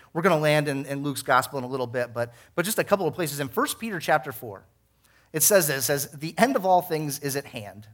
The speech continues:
Therefore, be self-controlled and sober-minded for the sake of your prayers. Above all, keep loving one another earnestly, since love covers a multitude of sins." Now, it says there, like, you know, <laughs> um,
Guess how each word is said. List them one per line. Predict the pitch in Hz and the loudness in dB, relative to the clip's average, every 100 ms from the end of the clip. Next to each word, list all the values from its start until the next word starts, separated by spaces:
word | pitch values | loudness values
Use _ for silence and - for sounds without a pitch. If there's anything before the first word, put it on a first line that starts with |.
| _ | _
Therefore, | 156 190 - 160 | 0 0 0 -2
be | 139 | -2
self-controlled | 123 147 156 151 147 - 131 131 | -2 0 0 -2 -12 -6 -6 -6
and | 104 | -10
sober-minded | - 147 160 143 120 123 110 98 _ _ _ | -6 -6 -6 -6 -4 -6 -10 -18 _ _ _
for | - | -8
the | 131 | -2
sake | 147 143 | -2 -2
of | 123 | -4
your | 123 | -8
prayers. | 117 101 110 _ _ _ _ _ _ _ | -8 -10 -12 _ _ _ _ _ _ _
Above | 151 180 233 | 4 4 4
all, | 147 110 110 - - | 4 2 0 -8 -14
keep | 180 202 196 - | -8 -8 -8 -16
loving | 143 147 170 185 | 2 2 2 -8
one | 170 156 | -6 -6
another | 147 127 127 135 | -2 -4 -4 -8
earnestly, | 131 131 117 - 98 107 _ _ | -8 -8 -10 -14 -20 -20 _ _
since | - 151 131 120 | -8 -6 -6 -8
love | 135 160 156 - | -4 -4 -6 -8
covers | - 117 117 113 - _ _ _ _ - | -8 -6 -6 -10 -14 _ _ _ _ -12
a | |
multitude | 127 131 131 123 113 120 104 101 | -4 -2 -2 -8 -18 -14 -14 -14
of | 101 | -12
sins." | - 143 127 92 90 - _ _ _ _ _ _ _ _ - | -10 -6 -6 -6 -18 -20 _ _ _ _ _ _ _ _ 4
Now, | 151 127 | 4 4
it | 143 | 4
says | 202 180 | 4 6
there, | 175 160 | 6 6
like, | 143 117 117 - _ _ _ | 6 4 -4 -20 _ _ _
you | - 135 | -4 -2
know, | 113 110 - _ _ _ - _ | -2 -4 -10 _ _ _ -20 _
<laughs> | _ _ - - | _ _ -20 -8
um, | 165 127 135 120 | -4 0 0 0